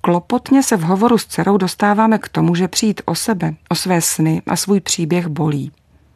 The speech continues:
A pak také k tomu, že ztrátu druhých často můžeme ovlivnit jen do jisté míry, ale ztrátu sebe sama máme ve svých rukách mnohem, mnohem víc. Zdá se, že tohle dcerku uklidňuje.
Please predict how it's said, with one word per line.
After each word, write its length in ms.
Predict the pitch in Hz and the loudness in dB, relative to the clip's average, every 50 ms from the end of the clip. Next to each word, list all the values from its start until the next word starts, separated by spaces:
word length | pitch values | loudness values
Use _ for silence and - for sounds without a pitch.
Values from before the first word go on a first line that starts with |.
| _ _ _ _ _ - | _ _ _ _ _ -6
A 60 | - 165 | -6 -2
pak 220 | - 196 - - | -2 -2 -4 -2
také 260 | - 208 - 226 214 | -4 -2 0 0 -2
k 100 | 214 - | -2 -2
tomu, 360 | - - 170 160 156 151 160 - | -2 0 2 2 2 0 -2 -4
že 160 | 160 165 175 | -4 -6 -4
ztrátu 460 | 165 - - - 180 180 170 - - 160 | -6 -4 -2 -2 -2 -2 -2 -4 -6 -4
druhých 600 | 143 151 185 190 185 170 151 131 - - - - _ _ _ _ _ - - - - _ | 0 0 0 2 2 0 -2 -2 -6 -10 -18 -20 _ _ _ _ _ -20 -20 -20 -20 _
často 360 | - - 180 - - - 185 | -4 -4 -4 -4 -2 0 2
můžeme 380 | 185 185 175 190 190 190 190 - | 2 4 4 4 4 4 2 2
ovlivnit 580 | - 175 170 160 175 180 175 180 196 185 - | 2 0 0 2 2 0 2 2 0 0 2
jen 160 | 196 185 180 160 | 0 0 2 2
do 80 | 170 | 2
jisté 380 | 170 170 - - - 196 196 190 | 0 0 -2 -2 -2 0 2 4
míry, 440 | 170 170 147 151 143 147 156 170 - _ _ _ _ _ _ _ _ - - - - - - - - - | 4 4 2 2 0 -2 -6 -8 -12 _ _ _ _ _ _ _ _ -20 -20 -20 -18 -18 -18 -20 -12 -4
ale 200 | - 226 180 170 | 0 2 2 2
ztrátu 480 | - - - 180 185 185 175 - 202 | 0 -2 -2 -2 -2 -2 -2 -2 -4
sebe 280 | - - 214 185 208 196 | -2 -2 0 0 2 0
sama 340 | - - 185 175 175 175 170 | 2 0 2 2 4 4 4
máme 360 | 170 165 160 160 165 180 175 | 4 4 4 4 4 2 2
ve 100 | 165 170 | 2 0
svých 340 | - - 185 185 - - 180 | -2 0 -2 -2 -2 0 -2
rukách 480 | 165 160 - - 160 160 156 - - | -2 -2 -2 -2 -2 -2 -2 -4 -2
mnohem, 720 | 170 160 165 160 160 160 156 165 165 165 165 165 165 160 156 156 | 0 2 4 4 4 2 2 2 0 0 0 -2 -2 -4 -2 0
mnohem 360 | 160 160 151 147 156 156 156 | 0 0 2 2 2 2 2
víc. 420 | 147 143 139 135 - - - - _ _ _ _ _ _ _ _ _ _ _ _ _ _ _ _ _ _ _ _ _ _ _ _ _ _ _ _ _ _ _ - - | 0 0 -4 -6 -10 -18 -20 -20 _ _ _ _ _ _ _ _ _ _ _ _ _ _ _ _ _ _ _ _ _ _ _ _ _ _ _ _ _ _ _ -8 -6
Zdá 260 | 180 160 175 175 180 | -2 2 2 2 2
se, 140 | - 202 196 | 2 2 0
že 100 | 180 170 | 0 2
tohle 300 | - 175 175 175 175 170 | 0 0 0 0 0 -2
dcerku 340 | - - 160 160 - - 143 | -2 -2 -4 -4 -2 -2 -2
uklidňuje. 600 | - 156 - - 156 151 147 147 143 143 135 135 | -2 -2 -2 -2 -4 0 0 0 0 0 -4 -6